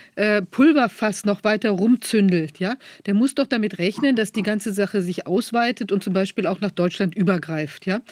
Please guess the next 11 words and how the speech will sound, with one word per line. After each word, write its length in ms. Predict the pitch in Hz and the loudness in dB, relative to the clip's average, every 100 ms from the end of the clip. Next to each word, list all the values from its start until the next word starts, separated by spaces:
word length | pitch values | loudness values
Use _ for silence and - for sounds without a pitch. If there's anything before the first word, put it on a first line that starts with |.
| - - - | -20 -18 -4
Also 160 | 185 208 | -2 -2
ich, 160 | 202 | -4
sind 340 | - 226 269 269 | -2 0 2 2
die 80 | |
Leute 380 | 208 208 233 247 | 2 2 2 0
denn 160 | 214 196 | 0 0
so 160 | 190 | 0
verblendet? 840 | 240 247 180 180 175 196 240 285 - - - - | -2 -2 0 0 2 2 2 0 -2 -16 -20 -10
Also 340 | - 202 214 208 | -4 0 2 0
ich 160 | 208 - | 0 0
meine, 320 | 214 208 196 | 0 0 -4